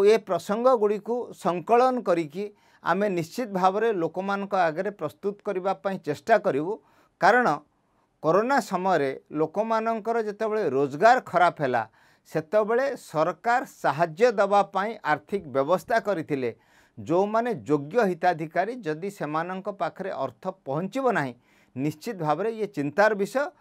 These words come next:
ଇଏ ପ୍ରସଙ୍ଗକୁ ଆମେ ଉଠେଇବା ପାଇଁ ନିଶ୍ଚିତ ଭାବରେ ଚେଷ୍ଟା କରିବୁ। ଆ, ଢେଙ୍କାନାଳରୁ ସତ୍ୟବାନ ମହାନ୍ତ ବାବୁ ଅଛନ୍ତି।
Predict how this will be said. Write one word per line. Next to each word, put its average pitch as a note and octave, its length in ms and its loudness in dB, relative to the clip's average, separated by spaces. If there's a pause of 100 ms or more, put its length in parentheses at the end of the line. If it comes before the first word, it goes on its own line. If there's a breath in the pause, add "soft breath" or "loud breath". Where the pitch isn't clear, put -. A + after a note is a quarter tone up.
(220)
ଇଏ G3 120 0
ପ୍ରସଙ୍ଗକୁ G3+ 640 -2
ଆମେ G#3+ 180 -2
ଉଠେଇବା D#3+ 380 0
ପାଇଁ G3+ 200 -6
ନିଶ୍ଚିତ F3 340 -6
ଭାବରେ G3+ 280 2
ଚେଷ୍ଟା C#3 340 -6
କରିବୁ। F#2+ 280 -10 (3000)
ଆ, A2+ 200 -2
ଢେଙ୍କାନାଳରୁ F3+ 840 -2 (380)
ସତ୍ୟବାନ E3+ 600 0
ମହାନ୍ତ C3 280 -6
ବାବୁ G2 260 -8
ଅଛନ୍ତି। F#2+ 360 -16